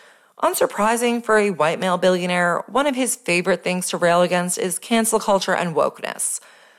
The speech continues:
He also sent an email to his executives on the day of the twenty twenty election, suggesting that they gather to pray that Trump wins.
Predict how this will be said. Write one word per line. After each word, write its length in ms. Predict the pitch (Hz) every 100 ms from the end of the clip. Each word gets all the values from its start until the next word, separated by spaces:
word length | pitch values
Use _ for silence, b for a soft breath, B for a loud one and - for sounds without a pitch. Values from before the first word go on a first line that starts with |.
| b
He 160 | - 359
also 300 | 370 359 277
sent 320 | - 190 185
an 60 | 170
email 240 | 170 165
to 100 | 165
his 140 | 170 160
executives 640 | 151 160 - 160 151 147
on 100 | 156
the 80 | 160
day 160 | 151 147
of 80 |
the 80 | 160
twenty 260 | - 160 151
twenty 260 | - 156
election, 580 | 156 151 147 - 160 156
suggesting 600 | - 269 254 311 311 285
that 120 | 277 269
they 140 | 269
gather 340 | 196 208 233
to 140 | 240 233
pray 340 | - 214 196
that 140 | 147 -
Trump 260 | 170 151
wins. 420 | - - - -